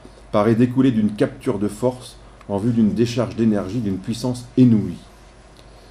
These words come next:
Poétiquement, c'est quelque chose qui fait sens, analyse Bedrosian.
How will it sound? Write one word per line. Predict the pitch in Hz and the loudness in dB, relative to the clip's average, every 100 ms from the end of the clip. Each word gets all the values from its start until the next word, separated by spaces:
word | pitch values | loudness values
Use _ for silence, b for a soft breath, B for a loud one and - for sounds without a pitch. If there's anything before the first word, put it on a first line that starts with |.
| B B - - | B B -20 -2
Poétiquement, | 131 139 131 - 120 127 - - - - - | 6 6 4 -4 -2 -2 -2 -8 -20 -20 -20
c'est | - 113 110 | -10 -8 -2
quelque | 151 - 123 | 0 2 0
chose | 120 139 135 | 0 -4 -4
qui | - | -10
fait | - 104 | -8 -8
sens, | 92 110 135 120 | -6 -8 -8 -8
analyse | 95 95 95 90 | -6 -6 -8 -6
Bedrosian. | 98 92 80 82 98 113 | -4 -4 -4 -12 -14 -14